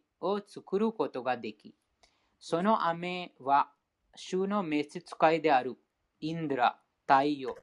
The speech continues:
月などによって管理されています。主は私たちの儀式に満足します。ですから、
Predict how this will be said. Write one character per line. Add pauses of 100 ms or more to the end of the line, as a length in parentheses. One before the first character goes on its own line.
(140)
月
な
ど
に
よ
っ
て
管
理
さ
れ
て
い
ま
す。 (1000)
主
は
私
た
ち
の (140)
儀
式
に
満
足
し
ま
す。
で
す
か
ら、